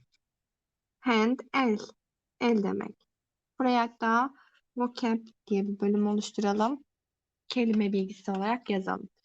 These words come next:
Hand, el demek. It's my nose.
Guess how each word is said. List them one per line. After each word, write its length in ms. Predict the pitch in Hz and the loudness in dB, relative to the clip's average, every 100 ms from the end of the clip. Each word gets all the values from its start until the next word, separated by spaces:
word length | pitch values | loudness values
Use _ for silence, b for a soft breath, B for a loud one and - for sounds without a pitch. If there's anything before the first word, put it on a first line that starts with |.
| b _ _ | b _ _
Hand, 580 | - 302 262 254 339 339 - _ _ _ _ _ _ _ _ 277 | -2 0 0 0 -4 -6 -20 _ _ _ _ _ _ _ _ -2
el 260 | 269 226 | 0 0
demek. 480 | - 202 - - _ _ _ _ _ _ _ _ _ _ _ _ _ _ _ _ _ _ _ _ _ _ _ _ _ _ _ _ _ _ _ _ _ _ _ _ _ _ - | -4 -4 -8 -12 _ _ _ _ _ _ _ _ _ _ _ _ _ _ _ _ _ _ _ _ _ _ _ _ _ _ _ _ _ _ _ _ _ _ _ _ _ _ -4
It's 420 | 311 381 - - _ _ 220 | -2 -2 -8 -20 _ _ -2
my 340 | 233 220 233 | 0 2 0
nose. 960 | 285 359 320 208 196 202 - - - | 0 2 2 0 -4 -10 -18 -20 -20